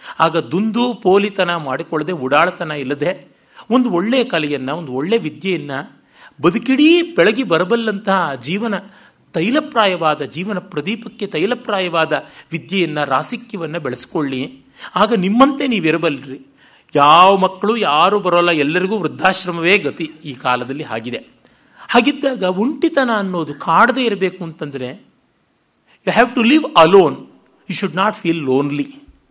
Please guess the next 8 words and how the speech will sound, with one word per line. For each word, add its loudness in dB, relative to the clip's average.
ಯಾರೋ 6
ನನ್ನನ್ನ 0
ಸಿಕ್ಕಾಕಿಸ್ಬಿಟ್ರೆ 0
ಒಂಟಿತನ. -8
ನಾನಾಗಿ 4
ನಾನೇ 0
ಇದನ್ನು -2
ಒಪ್ಕೊಂಡ್ರೆ -2